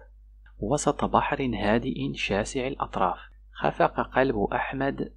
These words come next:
عند رؤية هذا المنظر الأخاذ. أبهرته هذه اللوحة الخلابة، وعند مدخل المدينة نصبت لوحة كتب عليها بكل اللغات: "الصويرة ترحب بكم".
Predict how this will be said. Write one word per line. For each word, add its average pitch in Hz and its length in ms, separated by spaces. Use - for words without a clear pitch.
عند 113 340
رؤية 104 760
هذا 110 160
المنظر 107 460
الأخاذ. 98 580
أبهرته 107 840
هذه 120 300
اللوحة 98 500
الخلابة، 120 680
وعند 107 360
مدخل 120 440
المدينة 139 880
نصبت 120 600
لوحة 107 380
كتب 127 320
عليها 117 540
بكل 104 420
اللغات: 127 640
"الصويرة 101 640
ترحب 113 800
بكم". - 640